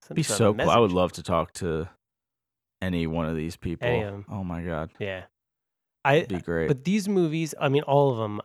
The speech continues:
Speaker 1: I think, are worth multiple watches. 'Cause
Speaker 2: Yeah.
Speaker 1: you really do, like, I appreciate the movies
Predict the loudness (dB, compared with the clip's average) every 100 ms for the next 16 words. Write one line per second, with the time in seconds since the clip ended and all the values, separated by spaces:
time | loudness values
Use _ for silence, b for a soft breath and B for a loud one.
0 | -10 -12 -8 -2 -2 -2 -6 -2 0 -2
1 | -4 -4 -4 -8 -8 -4 -4 -6 -8 -6
2 | -4 -6 -6 -8 -8 -14 _ _ _ _
3 | _ 0 2 2 0 0 2 2 0 -2
4 | -2 -4 -4 -6 -6 -8 -8 -14 -12 -2
5 | 0 0 -2 -2 -2 -2 -2 -2 -4 -8